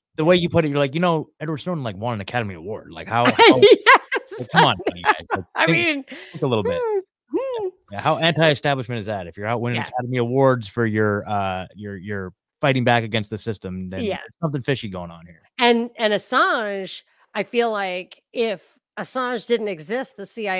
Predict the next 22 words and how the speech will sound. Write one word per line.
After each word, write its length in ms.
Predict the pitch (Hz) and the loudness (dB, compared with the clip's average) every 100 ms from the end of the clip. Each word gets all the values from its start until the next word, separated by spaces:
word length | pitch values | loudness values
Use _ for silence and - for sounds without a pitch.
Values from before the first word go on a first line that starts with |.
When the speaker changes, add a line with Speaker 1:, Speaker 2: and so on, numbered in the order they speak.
| 180 | -4
Speaker 2:
A 20 | |
would 100 | 175 | -6
have 200 | 165 160 | -8 -10
to 120 | - 151 | -8 -10
invent 360 | 143 196 262 | -6 -6 -6
him. 260 | - - - _ _ | -10 -16 -20 _ _
Speaker 1:
Mm. 440 | 123 139 131 95 80 _ _ - | -4 -2 -2 -4 -10 _ _ 0
Speaker 2:
Right? 160 | 185 226 | 0 4
Wouldn't 240 | 226 240 | 2 4
the 100 | 247 | -2
C 200 | - 226 | 0 0
I 280 | 208 208 202 | 0 0 -4
A 40 | |
have 320 | 160 214 202 | -2 -2 -2
to 100 | - | -6
have 300 | 170 180 185 | -6 -2 -2
a 40 | 180 | -4
honeypot? 600 | 165 180 180 226 254 285 - _ _ - | -4 -4 -4 -2 0 -2 -6 _ _ -8
Speaker 1:
Yeah. 140 | 160 | -2
Speaker 2:
Who 140 | 190 262 | 2 2
is 160 | 294 | 0
it? 200 | 165 185 | -4 -10